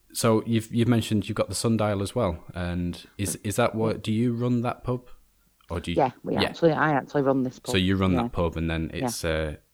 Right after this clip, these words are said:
Speaker 1: Andy and Nicola are gonna be running the Oaks.
Speaker 2: Yeah.
Speaker 1: Fantastic.
Speaker 2: Yeah, yeah, it's good news. Quite exciting. Bit scary. <laughs>
Speaker 1: Yeah, it's, uh, it's obviously a big thing to take on, uh, given,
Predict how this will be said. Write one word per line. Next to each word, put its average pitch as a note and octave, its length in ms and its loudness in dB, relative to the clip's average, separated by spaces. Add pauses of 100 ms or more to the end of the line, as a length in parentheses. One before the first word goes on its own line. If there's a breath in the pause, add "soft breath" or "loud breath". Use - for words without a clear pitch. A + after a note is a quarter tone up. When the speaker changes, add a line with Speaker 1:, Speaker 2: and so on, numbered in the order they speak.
Speaker 1:
Andy F2 240 0
and E2+ 80 0
Nicola D#2+ 320 -4
are D#2 40 -2
gonna D#2+ 200 -2
be D#2+ 100 -4
running D#2+ 300 -2
the D#2+ 120 -2
Oaks. - 360 -6 (600 soft breath)
Speaker 2:
Yeah. B2+ 140 -4
Speaker 1:
Fantastic. - 640 -2 (680)
Speaker 2:
Yeah, D#3 240 -4 (400)
yeah, E3 160 -8
it's - 180 -20
good E3+ 180 -4
news. F3 380 -6 (100)
Quite F#3 180 -2
exciting. D#3+ 600 -4 (680 soft breath)
Bit F3 120 -4
scary. D#3+ 520 2
<laughs> - 580 6
Speaker 1:
Yeah, B2 300 4
it's, F#2+ 340 -2
uh, G#2 360 0 (160)
it's - 220 -6
obviously G#2 500 -6
a F2 60 -8
big - 240 -4
thing G2 180 -2
to - 120 -14
take F2+ 240 -2
on, G2+ 200 -2 (140)
uh, F2+ 380 -4
given, F2+ 420 -2